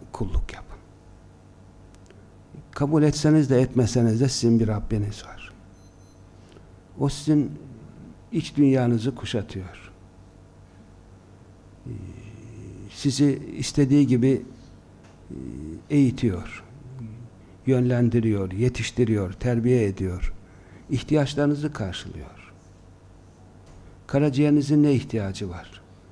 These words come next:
Kalbinizin neye ihtiyacı? Vücudunuzun enerjiye ihtiyacı var. Nasıl karşılayacaksınız? Yedikleriniz nasıl enerji olacak? Nasıl güç ve kuvvet olacak?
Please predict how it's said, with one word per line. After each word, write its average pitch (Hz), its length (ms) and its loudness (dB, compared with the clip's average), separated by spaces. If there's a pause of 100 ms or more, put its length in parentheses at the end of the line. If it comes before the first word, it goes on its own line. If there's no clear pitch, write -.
(180)
Kalbinizin 127 640 4
neye 113 260 4
ihtiyacı? 87 580 -10 (1080)
Vücudunuzun 143 640 4
enerjiye 123 600 4 (460)
ihtiyacı 120 760 -2
var. 80 320 -10 (580)
Nasıl 151 240 -2
karşılayacaksınız? 92 1000 -8 (760)
Yedikleriniz 143 600 2
nasıl 131 300 2
enerji 110 440 2
olacak? 90 460 -6 (1120)
Nasıl 131 360 0
güç 131 240 0
ve 123 80 2
kuvvet 110 420 -4
olacak? 90 420 -10